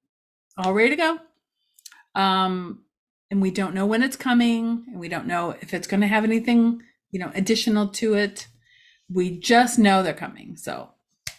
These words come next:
this is brand new, um, information that just came out this week. Whew. So that was such a big announcement. Okay, so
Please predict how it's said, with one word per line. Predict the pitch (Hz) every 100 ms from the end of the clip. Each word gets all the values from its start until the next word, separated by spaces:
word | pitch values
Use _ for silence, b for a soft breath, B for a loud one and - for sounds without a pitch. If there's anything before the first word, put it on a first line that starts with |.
| _ _ _ _ _
this | -
is | 175 180
brand | - - 226 247 233
new, | 220 208 196 196 - -
um, | 175 175 170 165 170 -
information | 214 208 196 185 185
that | 165
just | 165 165
came | - 170
out | 147
this | 143 143
week. | - - - _ - _ _ _ - B B B B B - -
Whew. | - 440 - B B B -
So | - 233 151 - -
that | 208 208 226
was | 208
such | 202 220 202
a | 190
big | 190 175
announcement. | 160 143 - 208
Okay, | 240 190 -
so | - - -